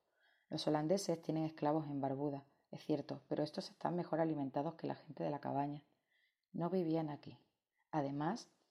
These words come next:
vi que sus ojos se clavaban en los pies de los muertos, que estaban mugrientos a la altura de los tobillos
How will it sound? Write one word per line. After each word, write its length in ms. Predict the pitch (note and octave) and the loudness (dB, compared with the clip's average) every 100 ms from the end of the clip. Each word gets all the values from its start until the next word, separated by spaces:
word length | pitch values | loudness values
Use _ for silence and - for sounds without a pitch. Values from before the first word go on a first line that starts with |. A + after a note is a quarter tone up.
| _ _ _ _ | _ _ _ _
vi 320 | - D#3+ E3+ | -8 -4 -4
que 140 | - | -2
sus 260 | E3 D3 - | -4 -4 -6
ojos 200 | - E3 | -6 -4
se 120 | E3 | -4
clavaban 460 | D3+ C#3+ D#3 D#3+ D3+ | 0 2 2 0 -2
en 80 | C#3 | -6
los 100 | C3 | -6
pies 200 | D3+ C#3+ | -4 -2
de 80 | |
los 140 | C#3+ C3+ | -4 -4
muertos, 560 | C#3+ C#3 - C#3 - _ _ | -6 -6 -8 -14 -16 _ _
que 100 | - | -10
estaban 340 | - D#3+ F3 E3+ | -4 0 0 0
mugrientos 480 | D3 D3+ D#3 E3 | -2 -2 -2 -4
a 60 | D3 | -4
la 60 | C3+ | -4
altura 320 | C3 - C#3+ | -6 -8 -8
de 60 | |
los 160 | C#3 - | -8 -8
tobillos 420 | C#3+ C3+ C#3+ D3 | -6 -4 -4 -6